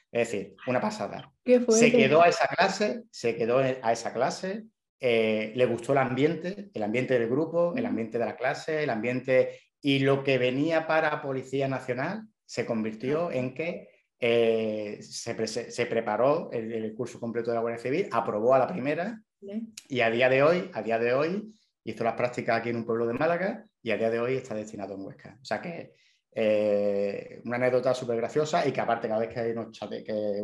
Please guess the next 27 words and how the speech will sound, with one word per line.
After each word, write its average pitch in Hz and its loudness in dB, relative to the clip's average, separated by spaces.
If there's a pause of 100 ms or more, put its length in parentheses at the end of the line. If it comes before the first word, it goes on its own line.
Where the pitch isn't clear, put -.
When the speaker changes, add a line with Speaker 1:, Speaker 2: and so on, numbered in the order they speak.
Speaker 1:
nos 107 -6
whatsappeamos 120 0
y 127 0
eso, 165 -4 (300)
me 117 -2
dice, 107 -2
"Hay 107 -2
que 151 0
ver 160 4
el 139 0
día 156 4
que 156 0
me 139 0
acuerdo 147 2
que, 131 0
que 131 -2
me 131 0
equivoqué 127 0
de 131 4
clase 143 -2
y 143 4
lo 127 6
que 120 4
iba 143 4
para 139 4
Policía 127 -4
Nacional" 143 -2